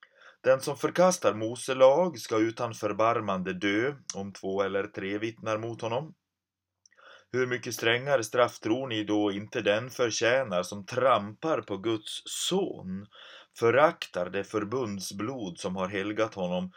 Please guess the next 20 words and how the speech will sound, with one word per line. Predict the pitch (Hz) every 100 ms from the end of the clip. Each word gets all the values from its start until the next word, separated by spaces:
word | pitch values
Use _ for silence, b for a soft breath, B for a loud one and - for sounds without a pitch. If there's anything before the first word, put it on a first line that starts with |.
| B B B B _
och | 98 -
som | 107 98
kränker | - 113 127 123 - 85 87
nådens | 92 104 120 110 - 87 - -
ande? | 90 90 120 123 123 113 _ _ _ _ _ _ _ _ B B B
Vi | 123
känner | 151 151 165 127
honom | 104 107 104
som | 95
har | 95
sagt: | - 95 - - b b -
'Min | 104 147 123
är | 107
hämnden, | 95 101 98 92 87
jag | 107 120 92
ska | - 101
utkräva | 98 101 92 - - 104 104 95
den, | 82 85
och | 90 98
dessutom | 110 - 95 98 95